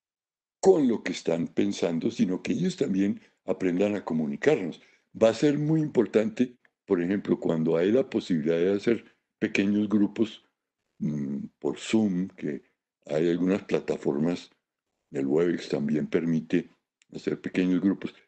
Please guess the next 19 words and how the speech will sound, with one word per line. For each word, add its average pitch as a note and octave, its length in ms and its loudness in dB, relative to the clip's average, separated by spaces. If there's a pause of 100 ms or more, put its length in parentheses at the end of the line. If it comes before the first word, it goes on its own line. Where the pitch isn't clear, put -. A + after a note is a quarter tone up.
(380)
que A2+ 160 6
ellos C#3+ 280 4
se D#3 100 2
vayan B2+ 340 4
turnando A2+ 480 2
a B2+ 120 4
dar B2+ 120 4
el C3+ 140 4
informe G2+ 460 0
del G#2 180 -2
grupo, - 340 0 (920)
para F#2 240 0
que F#2 180 0
ellos G#2+ 300 2
aprendan G2+ 440 0
a A#2 100 -4
comunicarse D2 840 -4
con E2 220 -6
nosotros D2 500 -10